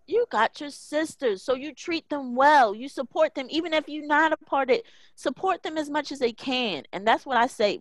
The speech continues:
for friendship for me. Reciprocate that shit. You don't have to be, just like you for the Yoni thing. You was like,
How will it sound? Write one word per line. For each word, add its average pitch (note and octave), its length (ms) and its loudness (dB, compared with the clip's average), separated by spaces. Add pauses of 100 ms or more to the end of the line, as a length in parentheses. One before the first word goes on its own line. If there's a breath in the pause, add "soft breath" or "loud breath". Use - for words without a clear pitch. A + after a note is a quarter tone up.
for G#3 80 -6
friendship B3+ 420 -12
for - 80 -20
me. D4 300 -10 (260 soft breath)
Reciprocate B4+ 680 2
that E3 160 4
shit. - 280 -6
You E4+ 80 -2
don't D#4 140 -6
have C4 140 4
to A3+ 80 -14
be, A3+ 200 -12
just C#4 180 -14
like C#4 220 2
you A#3+ 200 -10
for G#3+ 160 -6
the F#3+ 80 -8
Yoni G3+ 260 -10
thing. D3+ 240 -4
You G#3 60 -16
was A3 80 -16
like, - 140 2